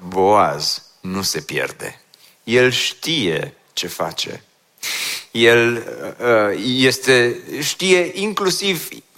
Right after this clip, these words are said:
e, e un om foarte dibaci, foarte isteț, foarte, uh,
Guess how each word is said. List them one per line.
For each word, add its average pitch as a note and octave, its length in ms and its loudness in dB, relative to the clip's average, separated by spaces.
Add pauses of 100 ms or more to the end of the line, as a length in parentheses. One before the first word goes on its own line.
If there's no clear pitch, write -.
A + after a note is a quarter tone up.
(220)
e, D#3 260 -4
e D3+ 120 0
un E3+ 180 2
om G#3+ 140 6
foarte F2+ 1000 0 (100)
dibaci, E2 400 0
foarte - 400 0
isteț, F2+ 580 -2
foarte, G#2+ 880 2 (600)
uh, F#2+ 580 4